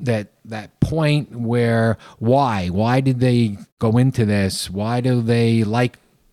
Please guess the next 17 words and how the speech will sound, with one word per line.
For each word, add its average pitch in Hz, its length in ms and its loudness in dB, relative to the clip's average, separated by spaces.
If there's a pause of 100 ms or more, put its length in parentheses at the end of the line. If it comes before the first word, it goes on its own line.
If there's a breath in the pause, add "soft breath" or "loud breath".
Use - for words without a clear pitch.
doing 120 340 2
what 113 200 0
they're 110 200 2
doing? 110 540 2
And, 101 160 2 (400 loud breath)
you 107 120 -2
know, 101 100 -2
how 123 360 -2
did 120 160 0
they 113 480 0
become 110 540 -2
an 110 40 0
expert 110 460 -4
in 101 80 -2
that 104 180 -2
particular 92 460 -4
area? 92 400 -2